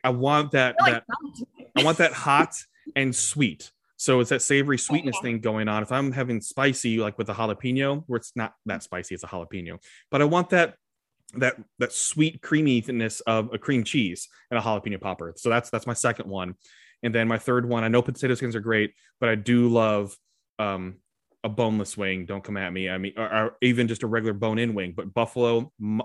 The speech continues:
Speaker 1: with medium
Speaker 2: Boring.
Speaker 1: sauce and, oh, shut up.
Speaker 2: I'm
Speaker 1: Medi-,
Speaker 2: kidding.
Speaker 1: medium buffalo with blue cheese.
Speaker 2: Okay, that sounds good, except for the blue cheese. I don't like blue cheese.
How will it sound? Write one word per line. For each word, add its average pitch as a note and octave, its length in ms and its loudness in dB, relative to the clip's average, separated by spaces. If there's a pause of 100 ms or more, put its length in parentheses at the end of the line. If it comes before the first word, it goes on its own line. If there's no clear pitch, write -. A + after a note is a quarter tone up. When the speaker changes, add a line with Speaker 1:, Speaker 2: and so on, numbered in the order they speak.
(360)
Speaker 1:
with A#2 120 0
medium D4 340 8
Speaker 2:
Boring. C4 240 2
Speaker 1:
sauce - 500 2 (340)
and, G#2+ 600 2 (200)
oh, B2 80 -8
shut - 520 2
up. A2 240 0 (360)
Speaker 2:
I'm - 140 8
Speaker 1:
Medi-, F3+ 140 4
Speaker 2:
kidding. - 260 4 (260)
Speaker 1:
medium F#3 480 6
buffalo D3+ 460 6
with B2 180 2
blue A#2 160 0
cheese. F#2+ 440 -8 (840)
Speaker 2:
Okay, C4+ 320 2 (200)
that D#4 120 -4
sounds C#4 220 2
good, G#3+ 140 0
except C4+ 260 -2
for C4+ 40 -2
the A#3 80 2
blue G#3+ 160 0
cheese. F#3+ 240 -10
I G3+ 60 -8
don't G3 120 -10
like F3 140 -10
blue E3+ 120 -10
cheese. - 280 -16